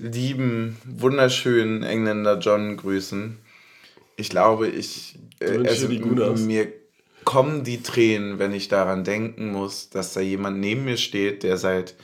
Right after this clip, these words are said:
Speaker 1: zig Jahren zur Union geht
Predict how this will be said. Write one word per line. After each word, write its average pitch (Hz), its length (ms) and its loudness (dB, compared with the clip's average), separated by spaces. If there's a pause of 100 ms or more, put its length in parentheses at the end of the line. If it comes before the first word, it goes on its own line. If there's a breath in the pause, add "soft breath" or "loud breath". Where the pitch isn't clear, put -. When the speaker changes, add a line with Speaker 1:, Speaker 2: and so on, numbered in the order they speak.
(1000 soft breath)
Speaker 1:
zig - 500 4
Jahren 92 460 0
zur - 180 -6
Union 92 400 -4
geht 139 380 -4